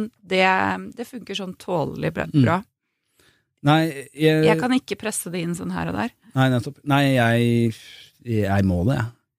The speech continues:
Speaker 2: Eh, for, eh, eh, det er, ja, rett og slett for at jeg har ikke en, eh,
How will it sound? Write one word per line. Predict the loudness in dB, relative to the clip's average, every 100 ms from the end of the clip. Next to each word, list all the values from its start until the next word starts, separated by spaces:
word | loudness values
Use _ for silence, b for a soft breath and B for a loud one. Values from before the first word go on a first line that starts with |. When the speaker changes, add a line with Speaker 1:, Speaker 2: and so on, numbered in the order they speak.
| _ _ _ -6
Speaker 2:
Eh, | 0 2 2 4 2
for, | 2 0 0
eh, | 0 -2 0 0 -2 b b b b b b b 0
eh, | 2 4 2
det | 2 2
er, | 4 2 0
ja, | -8 -16 -16 -18 -20 _ _ _
rett | -4 -2 0
og | 0
slett | 0
for | 0 -2
at | 0
jeg | 2 4 4
har | 2 2 4 2
ikke | 2 0
en, | 2 4 6 4 2 _ _ _ _
eh, | -2 2 4 4 4 4 2